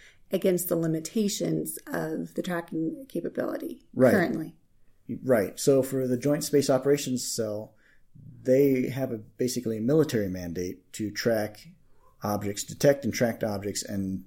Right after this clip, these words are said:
Speaker 2: and basically be aware of where they're at when, uh, maybe they're in the same kind of orbit as a military United States satellite. So to be aware that, that they're, and even possibly try to determine what those objects are doing.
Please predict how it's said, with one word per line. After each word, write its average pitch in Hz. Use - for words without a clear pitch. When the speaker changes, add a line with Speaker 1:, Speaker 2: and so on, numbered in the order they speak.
Speaker 2:
and 104
basically 117
be 107
aware 107
of 95
where 101
they're 101
at 104
when, 101
uh, -
maybe 107
they're 101
in 98
the 95
same 101
kind 101
of -
orbit 95
as 85
a 87
military 95
United 87
States -
satellite. -
So 110
to 95
be 113
aware 110
that, 104
that 98
they're, 113
and 107
even 101
possibly 98
try 104
to 98
determine 98
what 95
those 95
objects 92
are -
doing. 123